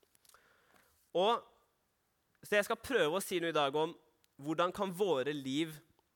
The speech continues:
ære Gud. Er dere klare for det? Veldig bra. Denne mannen her,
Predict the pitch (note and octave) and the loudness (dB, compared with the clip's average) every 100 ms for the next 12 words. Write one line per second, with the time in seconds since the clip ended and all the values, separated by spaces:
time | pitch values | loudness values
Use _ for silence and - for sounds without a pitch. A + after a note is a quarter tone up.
0 | _ _ - D3+ G#2 G#2 F#2+ F2 - _ | _ _ -2 -2 -2 -10 -16 -20 -20 _
1 | _ _ _ _ _ _ _ _ _ - | _ _ _ _ _ _ _ _ _ -4
2 | C#3 C#3 C#3+ B2+ G#2+ A2 F2+ _ _ _ | -2 -4 -4 -6 -6 -12 -14 _ _ _
3 | _ _ _ _ _ _ _ _ _ _ | _ _ _ _ _ _ _ _ _ _
4 | _ _ - B2 A2 G2 F2 _ _ - | _ _ -8 -6 -6 -12 -16 _ _ -20
5 | - _ _ _ _ D#3 A#3 A#3 A3+ A3+ | -20 _ _ _ _ -2 0 2 0 0
6 | G#3+ G#3+ A3+ | 2 2 2